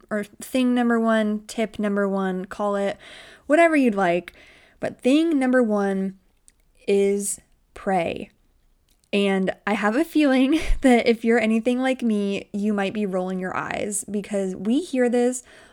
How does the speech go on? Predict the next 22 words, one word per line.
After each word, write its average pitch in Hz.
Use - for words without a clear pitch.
all 208
the 208
time. 175
Just 233
pray 320
about 247
it. -
Take 220
it 254
to 269
God. 214
Take 226
it 262
to -
the 226
feet 262
of 254
Jesus. 226
Just, -
you 240
know, 196
just 190